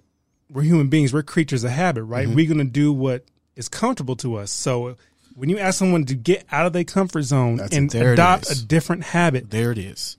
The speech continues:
Speaker 3: That's what I
Speaker 1: That's
Speaker 3: wanted
Speaker 1: hard.
Speaker 3: to just, I wanna
Speaker 1: And
Speaker 3: ask you, Dre. Okay, creatures of habit, right?
Speaker 1: Right.
Speaker 3: And you say, you know, like, for example, like, okay, I eat what I eat or whatever. It's because of comfort, right? So do you only shop at one store, typically, for your groceries?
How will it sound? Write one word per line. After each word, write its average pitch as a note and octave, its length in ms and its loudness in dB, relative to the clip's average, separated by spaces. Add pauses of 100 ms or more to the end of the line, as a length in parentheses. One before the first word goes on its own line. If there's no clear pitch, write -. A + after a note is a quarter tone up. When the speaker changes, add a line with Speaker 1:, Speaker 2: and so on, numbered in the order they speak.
(120)
Speaker 3:
That's C#3 240 2
what D3 80 4
I C#3 80 6
Speaker 1:
That's C3 220 6
Speaker 3:
wanted - 40 6
Speaker 1:
hard. E3 120 6
Speaker 3:
to A2+ 40 0
just, C3 200 2 (160)
I - 80 -8
wanna - 220 6
Speaker 1:
And G#3+ 100 0
Speaker 3:
ask - 260 2
you, E2+ 80 -2
Dre. F#2+ 320 -6 (120)
Okay, G2 320 -6 (100)
creatures G2+ 340 -8
of G#2 100 -14
habit, G#2 320 -10
right? - 300 -14
Speaker 1:
Right. B2+ 300 0 (100)
Speaker 3:
And G2+ 100 -6
you G2+ 80 -4
say, G#2 240 -4
you F#2 140 -8
know, G2+ 140 -8
like, A#2 160 -6
for C3+ 200 -2
example, G#2+ 520 -6
like, F#2+ 260 -14
okay, G2 220 -10
I G2+ 180 -10
eat - 180 -10
what G2 120 -6
I F2+ 120 -8
eat - 220 -14
or - 80 -20
whatever. E2+ 460 -20 (1500)
It's A#2+ 200 -4
because B2+ 300 2
of A#2 80 -6
comfort, C#3 320 -2
right? A#2+ 280 -4
So A#2 320 -4 (300)
do B2 100 -6
you C#3 240 2
only C#3+ 220 4
shop B2 300 0
at G#2+ 100 0
one A#2 200 -2
store, B2+ 320 -8 (580)
typically, C3 480 -4 (120)
for - 120 -14
your A2 140 -2
groceries? A2+ 520 -4